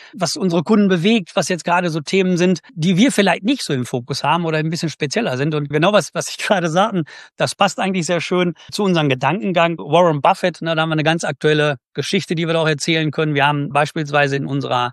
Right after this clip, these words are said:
Kernstrategie, in unseren S V M-Strategie Nummer eins, haben wir diesen Ansatz, dass wir sagen, „Na ja,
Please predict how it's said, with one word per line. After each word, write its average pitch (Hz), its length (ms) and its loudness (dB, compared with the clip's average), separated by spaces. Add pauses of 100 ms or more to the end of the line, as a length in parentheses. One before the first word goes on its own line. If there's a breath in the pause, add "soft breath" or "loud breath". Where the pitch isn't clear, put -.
(120)
Kernstrategie, 165 640 2
in 151 80 2
unseren 139 200 0
S 147 160 -4
V 151 100 -2
M-Strategie 143 500 -4
Nummer 123 220 -2
eins, 208 360 -2
haben 160 180 -6
wir 151 380 -2
diesen 151 220 -2
Ansatz, 170 420 0
dass 156 160 -4
wir 151 100 -2
sagen, 151 280 2
„Na 175 80 0
ja, 185 160 4